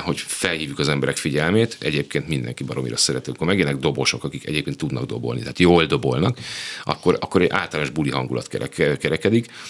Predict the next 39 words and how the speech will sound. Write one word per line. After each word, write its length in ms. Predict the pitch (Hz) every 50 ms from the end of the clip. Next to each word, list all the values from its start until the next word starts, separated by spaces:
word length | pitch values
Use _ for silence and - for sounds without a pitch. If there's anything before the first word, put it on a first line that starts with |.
| - -
és 100 | - -
az 120 | - 113 90
volt 140 | 82 76
a 40 | 78
lényeg 260 | 76 78 76 69 64
az 120 | 58 62 71
egésznek, 420 | 85 95 95 90 - - 82 -
hogy 240 | - - 78 71 - - - - - - - - - - - - - _ _ - - - - -
menjünk, 420 | - 95 92 85 78 78 78 -
menjünk 280 | - 90 80 71 69 -
a 40 | 69
városban, 640 | 71 78 85 101 107 104 110 113 110 113 107 - - _ _
és 160 | - - -
találjunk 480 | - 92 87 82 71 69 69 62 - - - - - -
egy-két 540 | - 90 80 80 76 - - - 62 65 -
hajléktalan 500 | - 71 67 67 65 64 - 69 65 62
embert, 400 | 69 78 87 90 95 - - - _ - _
akit 240 | - - - 80 76
így 80 | -
prompt 400 | - - - - 69 67 60 - -
meglepünk. 560 | 67 62 57 58 57 - 57 58 62 - - _ - - - - - - - - - _ _ _ _ _ _ _ _ _ - - -
A 160 | - - - -
százas 300 | - 107 113 110 107 -
buli 180 | - 73 65
lényege, 320 | 71 85 85 82 76 67 -
mindenki 480 | - 113 127 120 104 90 78 - - -
készítsen 480 | - - 90 82 - 78 71 - 67 65
elő 140 | 67 67
egy 60 | 67 65
százast, 380 | - - 71 69 69 - -
nem 160 | - 101 92
szoktunk 320 | 90 - 80 - 73 69 -
pénzt 220 | 71 65 64 -
adni 140 | - 65 69
hajléktalan 400 | 65 69 67 67 - - 65 67
embereknek 360 | 64 62 - - - - -
egyáltalán. 380 | 73 73 69 - 135 - - 139
Tehát 160 | - - -
mi 280 | 92 95 98 92 95